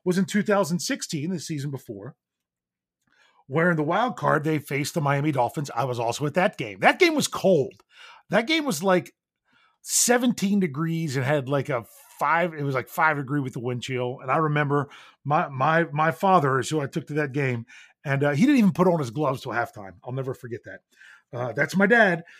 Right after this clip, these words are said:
But in that game, I mean, the Steelers won handily, thirty to twelve. That was when Bud Dupree just put a smackdown on Matt Moore.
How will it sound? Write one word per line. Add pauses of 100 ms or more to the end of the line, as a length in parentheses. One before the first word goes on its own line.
(340)
But
in
that
game, (380)
I
mean,
the
Steelers
won
handily,
thirty
to
twelve. (340)
That
was
when
Bud
Dupree
just
put
a (340)
smackdown
on
Matt
Moore.